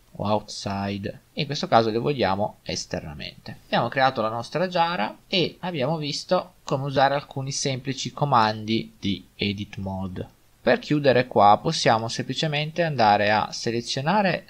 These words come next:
l'edge loop premendo Alt e tasto sinistro del mouse.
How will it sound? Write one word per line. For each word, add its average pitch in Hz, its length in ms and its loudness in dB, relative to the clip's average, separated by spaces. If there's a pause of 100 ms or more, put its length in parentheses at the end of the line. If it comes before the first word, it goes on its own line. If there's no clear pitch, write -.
(140)
l'edge 107 760 -2
loop 107 560 -2 (400)
premendo 104 680 -2
Alt 135 680 0
e - 320 0 (220)
tasto 113 340 -2
sinistro 104 480 -8
del 98 160 -6
mouse. 101 520 -6